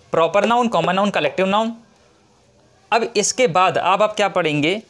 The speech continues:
अब मैं आपको बताऊंगा सिंगुलर, प्लूरल और काउंटेबल और अनकाउंटेबल क्या होता है। वो नाउन के टाइप्स नहीं है, but वो एक इंपॉर्टेंट पॉइंट्स है, आपको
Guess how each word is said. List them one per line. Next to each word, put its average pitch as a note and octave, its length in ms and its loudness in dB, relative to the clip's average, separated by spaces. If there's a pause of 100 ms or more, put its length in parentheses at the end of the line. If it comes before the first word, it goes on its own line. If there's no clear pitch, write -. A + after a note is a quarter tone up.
(260)
अब F#3 140 2
मैं G3 120 0
आपको F3+ 180 -2
बताऊंगा E3+ 380 0
सिंगुलर, F3+ 460 0
प्लूरल F#3+ 520 0
और F3+ 180 -4
काउंटेबल E3+ 400 0
और G3 200 2
अनकाउंटेबल E3 580 0
क्या D#3 140 0
होता C#3 160 0
है। - 20 2
वो E3 60 2
नाउन E3+ 220 0
के G3 80 -4
टाइप्स G#3 340 -2
नहीं G#3 140 0
है, G#3 60 0
but F#3 160 -2
वो F#3+ 60 2
एक G3+ 140 -2
इंपॉर्टेंट F3 420 0
पॉइंट्स D#3+ 260 -2
है, F3+ 60 2
आपको F3+ 300 -2